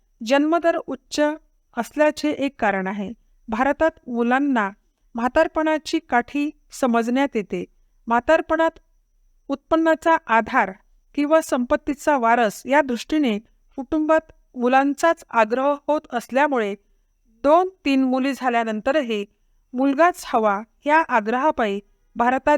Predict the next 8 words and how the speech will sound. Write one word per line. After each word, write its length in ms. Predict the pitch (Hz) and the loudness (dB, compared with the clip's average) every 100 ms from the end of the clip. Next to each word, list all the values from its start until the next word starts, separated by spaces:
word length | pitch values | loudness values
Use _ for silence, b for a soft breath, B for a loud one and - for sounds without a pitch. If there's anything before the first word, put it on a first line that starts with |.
| 240 | 2
जन्मदर 480 | 247 240 294 294 302 | 0 2 2 2 0
उच्च 340 | 262 - - | -4 -8 0
असल्याचे 500 | 294 240 226 220 254 | 2 2 -4 -4 -4
दिसून 320 | 208 185 196 | -6 -8 -8
येते. 280 | 185 180 185 - _ _ _ | -8 -8 -12 -14 _ _ _
त्यामुळे 440 | 269 294 240 196 196 _ _ - | 2 2 2 -2 -6 _ _ -4
लोकसंख्या 760 | 254 285 359 - 311 302 294 | -2 0 0 0 0 0 0
वाढून 400 | 240 220 220 196 | 2 0 0 -6